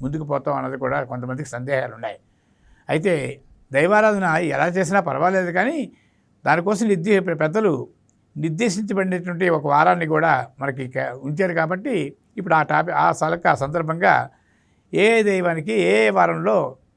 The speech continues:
పూజించాలన్నది కూడా మనం ఇప్పుడు తెలుసుకుందాం. ఆదివారం నాడు సూర్యభగవానుడు ప్రత్యక్ష దైవం. ఎందుకంటే ఉదయగిరి ముపేతం భాస్కరం పద్మహస్తం సకల భువన నేత్రం నూతన రత్నోపధేయం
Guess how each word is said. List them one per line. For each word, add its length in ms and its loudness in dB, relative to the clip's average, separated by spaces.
పూజించాలన్నది 600 0
కూడా 160 0
మనం 160 -2
ఇప్పుడు 260 -4
తెలుసుకుందాం. 480 -4
ఆదివారం 500 6
నాడు 340 0
సూర్యభగవానుడు 840 4
ప్రత్యక్ష 380 -2
దైవం. 360 0
ఎందుకంటే 540 0
ఉదయగిరి 400 0
ముపేతం 500 0
భాస్కరం 480 0
పద్మహస్తం 600 -2
సకల 360 0
భువన 360 0
నేత్రం 500 -2
నూతన 260 -4
రత్నోపధేయం 840 2